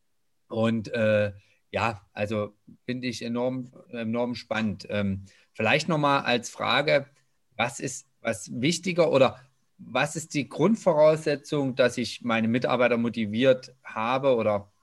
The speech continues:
nee, anders formuliert. Ist wichtig, dass erst das Immunsystem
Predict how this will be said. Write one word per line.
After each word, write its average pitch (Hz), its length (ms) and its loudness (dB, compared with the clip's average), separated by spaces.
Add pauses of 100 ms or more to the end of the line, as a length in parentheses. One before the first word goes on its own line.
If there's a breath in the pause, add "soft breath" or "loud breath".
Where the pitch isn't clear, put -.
nee, 107 160 0
anders 117 340 0
formuliert. 87 480 -6 (400 soft breath)
Ist - 300 -6
wichtig, 165 340 0
dass 143 180 -2
erst 135 220 0
das - 60 -8
Immunsystem 220 880 0